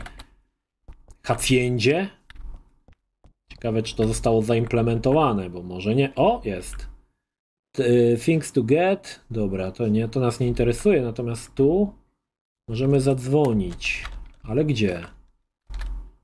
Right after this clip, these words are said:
Gdzie możemy zadzwonić? Nie wiem, jaki numer wybrać.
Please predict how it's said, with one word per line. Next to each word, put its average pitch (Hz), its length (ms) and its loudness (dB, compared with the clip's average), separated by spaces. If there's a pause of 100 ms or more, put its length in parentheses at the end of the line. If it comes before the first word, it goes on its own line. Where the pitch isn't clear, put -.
(200)
Gdzie 143 120 0
możemy 92 380 -4
zadzwonić? 87 840 -14 (1700)
Nie 139 180 -4
wiem, 110 140 0
jaki 107 220 -2
numer 110 340 2
wybrać. 87 640 -4